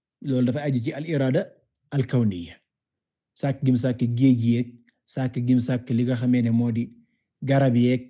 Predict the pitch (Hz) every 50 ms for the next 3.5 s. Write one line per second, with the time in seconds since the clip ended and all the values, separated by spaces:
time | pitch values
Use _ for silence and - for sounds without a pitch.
0 | _ _ _ _ _ _ _ _ _ _ _ _ _ - 120 117 123 117 127 151
1 | 156 147 143 135 135 139 131 135 135 131 147 123 120 110 113 113 123 131 135 131
2 | 123 - - 123 139 - - 156 139 135 135 131 127 120 - 147 147 - - -
3 | - 131 - _ _ - - 147 120 -